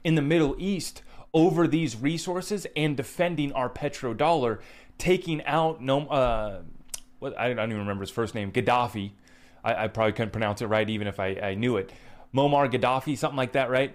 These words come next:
Gaddafi there in Libya, taken out, you know. And he talked about returning to a gold standard, returning, uh,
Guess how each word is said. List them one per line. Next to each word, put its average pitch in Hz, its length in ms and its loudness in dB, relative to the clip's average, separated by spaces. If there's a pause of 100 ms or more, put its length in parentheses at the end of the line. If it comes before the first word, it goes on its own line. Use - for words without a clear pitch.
(160)
Gaddafi 123 400 2
there 127 140 6
in 113 140 2
Libya, 127 360 2 (680)
taken 123 240 0
out, 107 280 0 (180)
you 113 100 -4
know. 101 200 -2 (340)
And 123 80 4
he 156 100 4
talked 160 240 2
about 143 220 4
returning 131 400 0
to 131 100 0
a 127 60 2
gold 123 280 2
standard, 123 460 -2
returning, 120 500 -6
uh, 107 440 -2